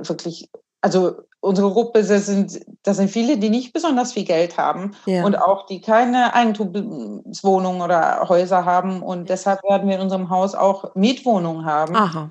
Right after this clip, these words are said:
Speaker 2: ja.
Speaker 1: um das halt möglich zu machen, dass, ähm,
Speaker 2: Ja.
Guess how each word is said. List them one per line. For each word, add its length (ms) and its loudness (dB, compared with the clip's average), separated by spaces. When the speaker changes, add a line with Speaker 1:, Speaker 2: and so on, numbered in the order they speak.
Speaker 2:
ja. 200 -6
Speaker 1:
um 260 4
das 160 0
halt 180 2
möglich 420 -2
zu 160 -4
machen, 400 0
dass, 340 0
ähm, 280 2
Speaker 2:
Ja. 280 -6